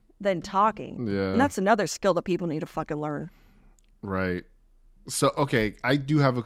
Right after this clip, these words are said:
Speaker 2: one question about people that are stuck in their reality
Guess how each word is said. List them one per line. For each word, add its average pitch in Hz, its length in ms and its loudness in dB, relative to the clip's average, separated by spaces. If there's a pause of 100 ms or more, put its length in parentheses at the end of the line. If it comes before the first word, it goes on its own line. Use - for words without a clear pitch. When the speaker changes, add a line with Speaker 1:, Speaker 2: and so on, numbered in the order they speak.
Speaker 2:
one 120 260 -2
question 104 580 -2
about 101 540 -2 (640)
people 180 480 4
that 117 380 2 (1040)
are 120 120 2
stuck - 460 0
in 120 100 2
their 110 120 2
reality 98 600 -2